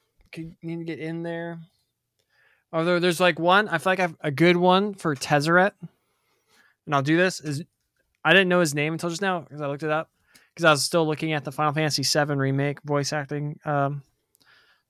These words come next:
uh, casting. And, uh, James Tsai, the guy who voices Hojo, I f-, like, he has that, like, creepy, but kinda, like, menacing kind of,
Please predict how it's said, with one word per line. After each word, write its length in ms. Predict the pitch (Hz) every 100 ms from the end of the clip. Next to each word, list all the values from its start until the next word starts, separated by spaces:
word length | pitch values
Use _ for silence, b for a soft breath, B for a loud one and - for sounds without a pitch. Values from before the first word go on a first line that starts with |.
| _ -
uh, 560 | 143 135 127 127 120 120 _ - _ _ _ - -
casting. 520 | 160 147 - 165 170
And, 180 | 156 147
uh, 80 | 139 -
James 380 | 135 160 202 196
Tsai, 280 | 190 156 135
the 80 |
guy 200 | 135 165
who 100 | 185
voices 520 | 175 160 165 165 135 123
Hojo, 640 | 139 143 165 190 220 262 _ _ _ b b b 165
I 100 | 165
f-, 100 | 170
like, 180 | 170 160
he 120 | 170
has 120 | 196
that, 100 | 196
like, 380 | 180 156 151 139
creepy, 760 | - 165 180 180 185 185 190 180 _ _ b b
but 60 | 156
kinda, 140 | 156 160
like, 160 | 143
menacing 640 | 151 156 160 - 165 160 151
kind 240 | 160 160
of, 140 | 139